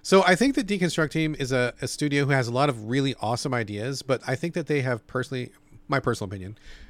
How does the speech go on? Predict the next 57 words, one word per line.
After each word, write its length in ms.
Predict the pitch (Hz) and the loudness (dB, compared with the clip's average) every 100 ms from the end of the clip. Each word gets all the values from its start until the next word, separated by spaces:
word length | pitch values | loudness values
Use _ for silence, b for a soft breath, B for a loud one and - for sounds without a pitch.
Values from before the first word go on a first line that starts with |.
| B | B
they 80 | 143 | 4
have 160 | 143 | 4
struggled 420 | - 165 160 165 147 | 2 4 4 2 0
to 80 | |
bring 520 | 123 131 127 127 127 - | 0 2 0 -2 -6 -10
fun 440 | - - 147 131 117 | -10 0 0 0 0
gameplay 500 | 120 113 120 107 110 | 0 0 -2 -4 -4
to 100 | 110 | -6
match 340 | 107 110 110 | -2 -2 -2
their 140 | - 104 | -4 -6
fun 200 | - 104 | -4 -4
ideas. 440 | 98 101 92 90 | -4 -6 -8 -10
So, 480 | - - 123 120 107 B B B B - | -10 -2 0 0 -2 B B B B -4
um, 220 | 123 110 | -2 0
Gods 360 | 110 139 156 151 | 4 6 6 2
Will 80 | |
Be 60 | 147 | 2
Watching, 340 | 143 143 - | 4 2 2
we 80 | 139 | 0
reviewed 340 | 120 110 131 127 | 0 0 0 2
that, 280 | 123 127 117 | 4 4 2
and 140 | 117 | 0
I 20 | |
remember 240 | 113 120 113 | 2 2 2
it 120 | 107 | 0
was 140 | 107 | 0
really 440 | 104 113 113 113 98 | 2 4 4 2 0
hot 180 | 107 | -2
or 60 | 101 | -4
cold. 280 | 101 104 104 | -4 -4 -4
Like, 160 | 104 | -4
I 60 | 101 | -6
think 220 | 98 110 | -6 -6
people 180 | 117 104 | -6 -4
liked 200 | 107 104 | -6 -4
the 80 | 101 | -8
idea, 260 | 98 107 101 | -4 -4 -4
but 120 | 87 | -2
hated 240 | 127 117 | -2 -2
the 60 | 107 | -4
gameplay. 520 | 104 104 110 104 101 - B B B B | -8 -6 -6 -6 -8 -14 B B B B
We 100 | 135 | 2
talked 200 | 139 139 | 4 4
about 160 | 139 120 | 4 4
Red 180 | 127 117 | 2 2
Strings 280 | 127 123 | -2 -2
Club, 160 | - 123 | 0 0
where 80 | 110 | 0
we 80 | 107 | 2
thought 180 | 127 120 | 4 4
it 40 | |
was 100 | 101 | 2
awesome, 400 | 120 135 143 131 | 2 2 2 0
but 140 | 107 | 0
hated 240 | - 117 113 | 0 0 0
the 40 | 101 | -2
gameplay. 500 | 104 98 104 101 | -4 -4 -4 -4